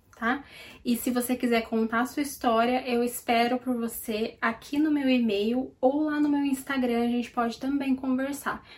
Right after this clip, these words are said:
Vou deixar tudo aqui no box de informações, tá bom? Então vamos lá, a história de hoje. O ano era dois mil e doze. Com vinte e quatro anos, recém-separada de um casamento que durou um ano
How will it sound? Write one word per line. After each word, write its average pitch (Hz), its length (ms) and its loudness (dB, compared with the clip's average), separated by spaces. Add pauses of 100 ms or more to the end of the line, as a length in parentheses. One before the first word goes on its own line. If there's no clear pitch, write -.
(120)
Vou 226 80 -2
deixar 233 260 0
tudo 320 300 0
aqui 311 220 0
no 277 120 2
box 254 300 2
de 262 80 0
informações, 254 800 -2
tá 233 120 -8
bom? 262 320 2 (360)
Então 240 220 2
vamos 254 260 2
lá, 247 300 2 (100)
a 247 80 2
história 240 460 2
de 277 140 2
hoje. - 360 -8 (1160)
O 262 160 6
ano 311 400 4
era 240 400 0 (400)
dois 240 340 4
mil 240 180 4
e 277 80 2
doze. 220 540 -6 (460)
Com 254 240 2
vinte 349 220 2
e - 40 -14
quatro 240 380 0
anos, 220 400 -2
recém-separada 240 1040 -2
de 226 120 -2
um 240 60 0
casamento 226 640 0
que - 140 -6
durou 220 320 0
um 262 200 0
ano 214 360 0